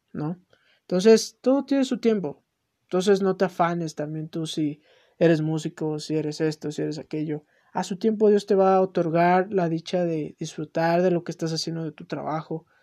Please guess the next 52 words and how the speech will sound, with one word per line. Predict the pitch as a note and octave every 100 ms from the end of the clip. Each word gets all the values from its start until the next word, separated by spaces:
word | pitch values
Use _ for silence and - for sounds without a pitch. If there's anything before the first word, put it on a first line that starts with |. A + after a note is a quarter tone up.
| _ _ _ _ _ -
Te | E3+
va | E3+ F3
a |
dar, | F3 F3+ F3+ F3 -
eh, | F3 D#3+ D#3
tu | -
joven | E3 F3+ F3+ F3+ F3
que | D#3 D3+ -
tal | E3+ E3
vez | E3
te | -
quieras | E3+ E3+ D#3+ -
casar, | D#3+ - E3+
te | E3+
va | F3+
a | G3+
dar | G#3+
la | G#3+
dicha | G3+ G3 G3+
de | F#3+
casarte | F3 D#3 F#3+ F#3 F#3
y | F#3+
tener, | F#3+ D#3+ D#3 E3 E3+ - _ _ _ _ _ -
eh, | E3 E3
la | D#3+
sexualidad, | D3+ D#3 - D#3 D3+
porque | E3+ D#3+ D#3+
a |
lo | D3 D3
mejor | D#3 F#3+
también | G3 E3+ E3+
eso | F3 F3 F3
también | D#3 D3+ D#3+
a, | D#3
a | C#3 D3 D3+
veces | D#3 E3
te | - C#3+
llega | D3+ D3+
a | D3+
urgir | - G3+ G3 F#3
o | E3+
a |
veces | D#3 E3 F3 -
te | D#3+
llega | E3 D#3+ E3 D#3 _ _ _ _
como | - A#3 A#3+
que |
ese | D#4+ F4
pensamiento, | F4 G#3+ G3 G3 G3 F#3 D#3+
¿no? |
De | F#3 G#3+
que, | - D3+